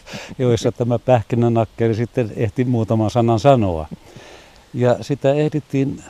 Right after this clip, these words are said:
ajaa muistaakseni pari-kolme kertaa ennen kuin joku keksi, että mistä tämä häiriö johtuu. Pähkinänakkelin ääni ei sovi viikon luontoääneksi,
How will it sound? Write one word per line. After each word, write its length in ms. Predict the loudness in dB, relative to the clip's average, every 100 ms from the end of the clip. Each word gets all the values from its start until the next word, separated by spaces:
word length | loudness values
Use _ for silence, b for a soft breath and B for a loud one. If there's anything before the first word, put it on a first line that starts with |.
| -14 -6
ajaa 300 | -2 -2 -2
muistaakseni 600 | -2 -2 -4 -6 -6 -2
pari-kolme 560 | 0 0 0 0 0 -2
kertaa 400 | -8 -10 -8 -6
ennen 160 | -6
kuin 140 | -6 -6
joku 260 | -4 -6 2
keksi, 320 | 2 2 -4
että 180 | -4 -2
mistä 360 | 0 0 -4
tämä 320 | -4 -4 -4 -6 _ _ -20 _ -10
häiriö 440 | 2 4 4 4
johtuu. 520 | 6 4 4 -8 -16 -16 -18 _ _ _ -4
Pähkinänakkelin 960 | -4 -4 -6 -2 -2 -4 -4 -2 -2
ääni 200 | -2 -2
ei 220 | -2 -2
sovi 340 | 0 0 0 -2
viikon 320 | -4 -2 -2
luontoääneksi, 760 | 0 -2 -2 -4 -4 -6 -6